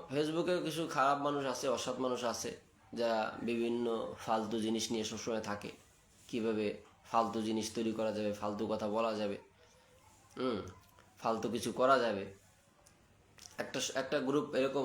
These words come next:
সবসময় থাকে, এর ছবি নিয়ে একটা ফালতু জিনিস বানিয়ে দেওয়া, ওর ভিডিও নিয়ে একটা ফালতু জিনিস বানিয়ে দেওয়া,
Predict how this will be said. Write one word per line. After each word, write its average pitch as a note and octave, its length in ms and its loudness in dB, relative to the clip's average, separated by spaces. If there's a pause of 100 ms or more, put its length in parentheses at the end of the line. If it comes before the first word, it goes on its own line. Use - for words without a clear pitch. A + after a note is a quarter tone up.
সবসময় C3 400 0
থাকে, G#2 300 -6 (840)
এর A#2+ 160 2 (120)
ছবি A2+ 240 2
নিয়ে A2 220 2 (500)
একটা A2 220 -2 (680)
ফালতু A2+ 280 -2
জিনিস A2 240 0
বানিয়ে A2 260 0
দেওয়া, G#2 220 0 (460)
ওর A#2+ 180 4
ভিডিও A2+ 280 2
নিয়ে A2 240 2
একটা G#2+ 220 -2
ফালতু A2 280 -2
জিনিস G#2+ 260 0
বানিয়ে G#2+ 240 0
দেওয়া, G2+ 280 -2